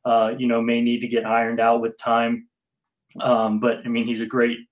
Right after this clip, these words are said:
you know, worker, football character, leader, all that kind of stuff. You know, people rave about him. I've, I've gotten to talk to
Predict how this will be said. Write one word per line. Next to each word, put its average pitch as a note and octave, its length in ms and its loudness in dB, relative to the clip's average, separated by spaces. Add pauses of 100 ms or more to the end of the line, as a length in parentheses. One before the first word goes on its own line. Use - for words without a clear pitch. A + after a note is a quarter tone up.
(120)
you A2+ 100 -8
know, G#2+ 120 -4
worker, B2 560 -2
football A#2+ 320 0
character, A#2 580 -2
leader, A#2+ 500 0 (280)
all B2+ 180 4
that B2+ 220 2
kind B2 180 0
of A2 60 -8
stuff. - 500 -2
You B2 100 -8
know, A2 360 -6
people A#2+ 260 -6
rave A2+ 260 0
about A2+ 300 0
him. A#2 220 -2
I've, A2 160 -6
I've A#2 140 -6
gotten A#2 200 -2
to A2+ 80 -6
talk A#2+ 340 -4
to A2 300 0